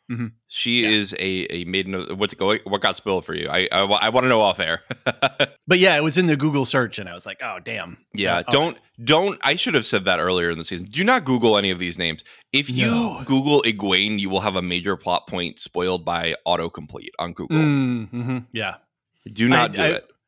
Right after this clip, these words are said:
Speaker 1: I wanted to look up, uh, uh, the actor who plays Egwene today, and I, I just put Egwene actor, and then I just made sure that I only looked at that.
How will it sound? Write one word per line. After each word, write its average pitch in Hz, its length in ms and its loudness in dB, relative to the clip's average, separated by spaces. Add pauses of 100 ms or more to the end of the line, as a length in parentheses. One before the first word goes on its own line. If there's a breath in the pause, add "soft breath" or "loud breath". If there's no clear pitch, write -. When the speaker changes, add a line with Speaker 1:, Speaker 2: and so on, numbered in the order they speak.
Speaker 1:
I 151 100 2
wanted 175 240 4
to 160 60 6
look 156 160 2
up, 147 200 2
uh, - 20 6
uh, 131 300 2
the 127 340 -2
actor 123 340 0
who 113 140 -6
plays 110 340 -6
Egwene 113 380 -8
today, 107 340 -8
and 104 100 -8
I, 107 220 -8
I 117 80 -6
just 110 200 -8
put 127 220 -4
Egwene 123 600 0
actor, 110 480 -2
and 104 120 -6
then 107 120 -6
I 107 80 -6
just 104 220 -10
made 113 180 -4
sure 117 180 -4
that 107 160 -6
I 120 120 -8
only 135 320 4
looked 120 340 -2
at 113 160 -8
that. 113 320 -2